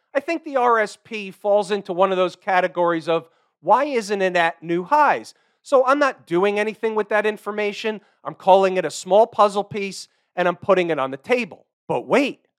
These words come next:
there's more. If the S P Y is at new highs, it would normally lend itself to the belief that the top stocks in that index are pushing the index to new highs.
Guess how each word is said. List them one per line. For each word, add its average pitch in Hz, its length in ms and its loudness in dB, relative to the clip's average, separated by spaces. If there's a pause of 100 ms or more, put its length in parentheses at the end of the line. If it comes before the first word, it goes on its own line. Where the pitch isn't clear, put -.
(220)
there's 143 260 -2
more. 208 420 4 (280)
If 202 180 -8
the 254 160 -8
S 359 200 -4
P 269 240 -10
Y 175 640 4
is 160 180 -10
at 202 200 -2
new 233 180 -6
highs, 135 520 -2 (220)
it 233 120 -4
would 233 140 -4
normally 294 460 -2
lend 226 400 -2
itself 208 480 0
to 208 100 -6
the 180 120 -6
belief 180 640 -6
that 151 340 0 (300)
the 165 80 -10
top 220 440 0
stocks 196 580 -2
in 151 200 -8
that 226 240 0
index 156 600 -2 (240)
are 190 140 2
pushing 254 560 -4
the 165 200 -6
index 151 460 -4
to - 180 -6
new 139 300 -8
highs. 214 580 -2